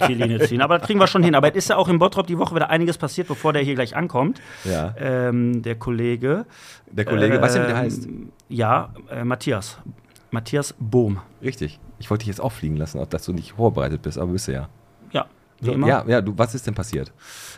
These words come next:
Speaker 1: Ah, viel. Ich weiß gar nicht, womit ich anfangen soll. Wir fangen mal einfach an. Äh, Tamaris raus. Mini-Mauken rein.
Speaker 2: Mini-Mauken für Rabauken.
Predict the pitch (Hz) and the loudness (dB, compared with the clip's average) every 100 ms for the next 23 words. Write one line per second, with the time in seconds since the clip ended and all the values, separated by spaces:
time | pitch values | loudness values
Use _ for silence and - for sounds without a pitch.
0 | _ _ - 120 - 156 131 101 143 135 | _ _ -8 -8 -6 -2 -2 0 -2 0
1 | 135 131 131 139 143 135 107 110 110 127 | 0 2 0 0 -2 -2 -2 -2 0 2
2 | 175 180 175 156 156 190 185 151 151 147 | 6 6 6 4 6 4 4 4 6 6
3 | 151 151 - - - - - - - _ | 4 -2 -14 -20 -20 -20 -20 -20 -20 _
4 | _ _ _ _ - 135 147 151 - 127 | _ _ _ _ 0 6 6 4 2 2
5 | 147 - - - _ _ _ _ 120 135 | 2 -2 -14 -20 _ _ _ _ 2 6
6 | 143 131 127 127 120 107 104 101 95 - | 6 6 6 4 0 -2 -2 -4 -8 -4
7 | 110 127 113 113 113 113 107 - - | -4 -2 -4 -4 -6 -4 -2 2 2